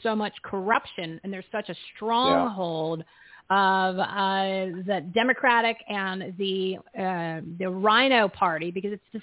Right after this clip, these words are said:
Speaker 1: same, right? I'm not getting, I'm letting any of these
Speaker 2: Yeah.
Speaker 1: rhinos, which most of our legislature is Rhino. That includes governor's office and the House and the, and the, and the, the, uh, Senate here in Arizona. So, uh, we, they,
Speaker 2: Yeah.
Speaker 1: whoever filed it had to go out of it. It's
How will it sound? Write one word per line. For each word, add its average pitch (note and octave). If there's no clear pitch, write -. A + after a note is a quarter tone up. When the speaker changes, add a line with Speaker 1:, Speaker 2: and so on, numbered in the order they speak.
Speaker 1:
same, G3+
right? F3+
I'm G3
not G#3+
getting, G#3+
I'm G#3
letting G#3+
any C4
of A#3
these F3+
Speaker 2:
Yeah. D#3+
Speaker 1:
rhinos, G3
which G3
most B3
of C4
our B3
legislature A#3+
is A#3
Rhino. G3+
That E3+
includes F#3+
governor's A#3+
office A3+
and G3+
the F#3+
House G#3
and G3
the, F#3
and G3
the, F#3
and G3
the, F3+
the, G3
uh, F#3
Senate A3
here G3+
in F#3+
Arizona. F3
So, G3
uh, F3+
we, A3
they, G#3+
Speaker 2:
Yeah. -
Speaker 1:
whoever B3
filed A3+
it E3+
had G#3
to A#3
go A3+
out A#3+
of B3+
it. B3+
It's A3+